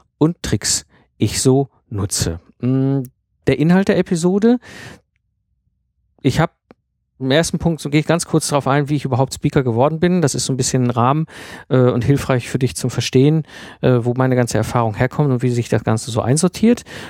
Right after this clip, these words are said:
Zweiten Punkt werde ich darauf eingehen, warum sind Präsentationen oft so grauenvoll. Als dritten Punkt, warum präsentieren wir überhaupt und wie kannst du Präsentationen einsetzen?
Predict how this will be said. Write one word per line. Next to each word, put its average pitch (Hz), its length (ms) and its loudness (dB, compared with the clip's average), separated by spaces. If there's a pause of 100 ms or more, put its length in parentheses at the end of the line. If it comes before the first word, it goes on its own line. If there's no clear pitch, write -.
Zweiten 151 280 0
Punkt - 460 0
werde 135 140 2
ich 123 60 -4
darauf 123 200 -2
eingehen, 131 360 2
warum 123 220 2
sind 131 160 0
Präsentationen 120 640 -2
oft - 160 -8
so - 100 -6
grauenvoll. 160 720 2 (400)
Als 127 160 -2
dritten 135 260 -2
Punkt, 147 360 -2
warum 123 340 2
präsentieren 123 560 0
wir 143 80 4
überhaupt 131 520 0 (380)
und 131 360 2 (440)
wie 113 140 0
kannst 113 380 0
du 131 160 -2 (160)
Präsentationen 117 880 2 (260)
einsetzen? 110 600 0